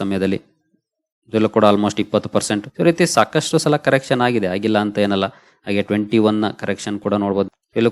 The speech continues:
ಕೂಡ almost ಹದಿನೈದು ಪರ್ಸೆಂಟ್ ಮೇಲೆ ಇತ್ತು. ಇಲ್ಲಿ ಚಾರ್ಟ್ ಅಲ್ಲಿ ಪ್ರಾಪರ್ ಆಗಿ ಕಾಣ್ತಾ ಇಲ್ಲ ಅಷ್ಟೇ. ಈ ರೀತಿ ಸಾಕಷ್ಟು ಸಲ ಬರ್ತಾ ಇರುತ್ತೆ ಕರೆಕ್ಷನ್. ಕರೆಕ್ಷನ್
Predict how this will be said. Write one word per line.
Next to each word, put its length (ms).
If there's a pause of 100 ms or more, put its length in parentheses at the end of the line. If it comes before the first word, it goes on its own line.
ಕೂಡ 80 (120)
almost 340
ಹದಿನೈದು 340
ಪರ್ಸೆಂಟ್ 260 (120)
ಮೇಲೆ 220
ಇತ್ತು. 180
ಇಲ್ಲಿ 200
ಚಾರ್ಟ್ 220
ಅಲ್ಲಿ 180
ಪ್ರಾಪರ್ 240
ಆಗಿ 140
ಕಾಣ್ತಾ 280
ಇಲ್ಲ 140
ಅಷ್ಟೇ. 160 (280)
ಈ 80
ರೀತಿ 180 (100)
ಸಾಕಷ್ಟು 480
ಸಲ 160 (220)
ಬರ್ತಾ 300
ಇರುತ್ತೆ 300
ಕರೆಕ್ಷನ್. 380 (360)
ಕರೆಕ್ಷನ್ 400